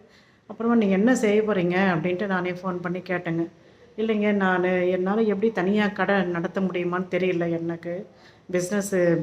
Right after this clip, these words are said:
ப்ரொசீட் பண்ண முடியுமான்னு தெரியல. நான் மட்டும்தான் இருக்கேன். எனக்கு சப்போர்ட் யாரும் இங்க இல்ல. ஊர் அங்க வந்து நான் பிஸ்னஸ் பண்ணேன்னா,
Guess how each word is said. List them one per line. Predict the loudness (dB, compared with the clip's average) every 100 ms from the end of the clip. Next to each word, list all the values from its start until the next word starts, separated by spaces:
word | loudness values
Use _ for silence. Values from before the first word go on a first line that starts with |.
| -2
ப்ரொசீட் | -6 -6
பண்ண | -4 -2
முடியுமான்னு | 0 -2 -2 -2
தெரியல. | -2 0
நான் | 0 0
மட்டும்தான் | -2 -4 -4 -4
இருக்கேன். | -4 -4
எனக்கு | -2 -2 -6
சப்போர்ட் | -12 -10 -8 -2
யாரும் | -2 -2
இங்க | -2 -2
இல்ல. | 0 0 -2 -6 -6 -8 -20 -20 -20 _
ஊர் | 2 4
அங்க | 6 4
வந்து | 4 4 4 2
நான் | 2 2 0
பிஸ்னஸ் | -4 -6 -4 -2
பண்ணேன்னா, | 0 0 -2